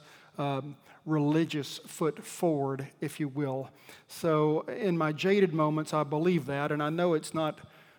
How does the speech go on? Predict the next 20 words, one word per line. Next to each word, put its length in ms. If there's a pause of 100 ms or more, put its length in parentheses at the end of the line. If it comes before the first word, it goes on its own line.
(160)
particularly 640
nice 440
of 180
me. 240 (1160)
Uh, 320
so 200
it's 120
a 60
good 300
thing 380
that 140
here 240
in 100
just 240
a 40
moment, 520
I'm 140
gonna 160
get 180
a, 180